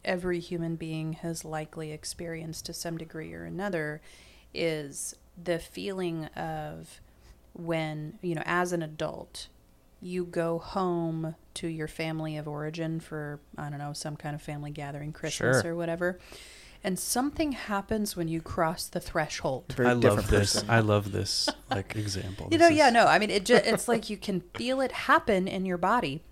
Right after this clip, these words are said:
Speaker 1: because it literally is happening in your body. Like, your whole nervous
Speaker 2: It's
Speaker 1: system is shifting.
Speaker 2: neurophysiological.
Speaker 1: Yes,
Speaker 2: Yeah.
Speaker 1: into a strategy that you honed as a child to survive your family of origin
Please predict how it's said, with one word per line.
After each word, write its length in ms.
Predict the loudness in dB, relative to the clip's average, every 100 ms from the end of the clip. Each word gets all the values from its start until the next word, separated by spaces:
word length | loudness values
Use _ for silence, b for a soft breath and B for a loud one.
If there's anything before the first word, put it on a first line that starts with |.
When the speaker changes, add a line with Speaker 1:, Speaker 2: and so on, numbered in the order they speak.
| -18 -18 -18 -14 -4
Speaker 1:
because 260 | -2 2
it 60 | 2
literally 380 | 4 4 2 0
is 120 | -4
happening 320 | -4 -4 -6 -8
in 80 | -8
your 100 | -8
body. 340 | -10 -10 -12
Like, 180 | -12 -10
your 80 | -8
whole 120 | -6
nervous 320 | -6 -6 -4
Speaker 2:
It's 120 | -4 -4
Speaker 1:
system 200 | -6 -6
is 40 |
shifting. 460 | -2 0 -2 2 6
Speaker 2:
neurophysiological. 720 | 6 6 2 0 2 2 4
Speaker 1:
Yes, 280 | 2 2 -2
Speaker 2:
Yeah. 80 | 0
Speaker 1:
into 440 | 4 6 4 -2
a 140 | -4 -6
strategy 720 | -4 2 2 2 0 -6 -10
that 160 | -10 -8
you 160 | -8
honed 400 | -4 0 0 -2
as 100 | -6
a 40 | -6
child 500 | -6 -4 -4 -6 -6
to 120 | -8
survive 480 | -6 -4 -2 -2 -2
your 140 | -4
family 420 | 0 2 4 2 2
of 100 | 4
origin 440 | 4 2 0 -6